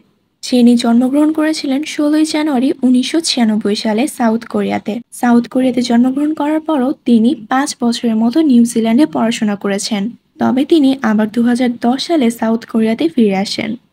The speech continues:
দুহাজার আঠারো সালে জেনির প্রথম একক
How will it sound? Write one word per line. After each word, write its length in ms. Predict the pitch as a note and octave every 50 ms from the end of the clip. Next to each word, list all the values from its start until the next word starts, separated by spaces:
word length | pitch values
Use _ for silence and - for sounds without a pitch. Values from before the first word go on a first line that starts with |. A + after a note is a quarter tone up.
| _
দুহাজার 440 | - A#3 A#3+ A#3+ A#3+ A#3+ A#3+ B3 A#3+ A#3+
আঠারো 360 | - B3+ B3+ A#3 - D4+ D#4
সালে 300 | D#4 - E4+ D#4+ D#4 B3+
জেনির 340 | A3+ - A#3+ A#3 A3+ A3+ A#3
প্রথম 400 | A#3 - C4+ B3+ A#3+ B3+ B3+ A#3 A#3+ - -
একক 360 | B3 B3+ B3+ C4 D4+ D#4 D#4